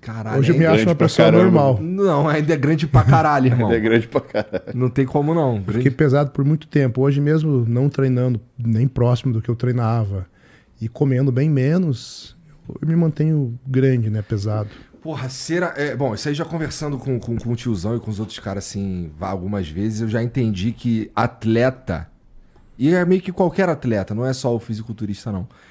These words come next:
Speaker 1: É, alta performance,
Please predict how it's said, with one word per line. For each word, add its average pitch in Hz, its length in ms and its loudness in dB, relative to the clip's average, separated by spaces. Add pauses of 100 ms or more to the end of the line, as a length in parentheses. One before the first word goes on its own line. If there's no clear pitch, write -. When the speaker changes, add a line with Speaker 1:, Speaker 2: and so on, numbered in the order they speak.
(200)
Speaker 1:
É, 98 720 -2 (100)
alta 143 300 0
performance, 139 1040 -2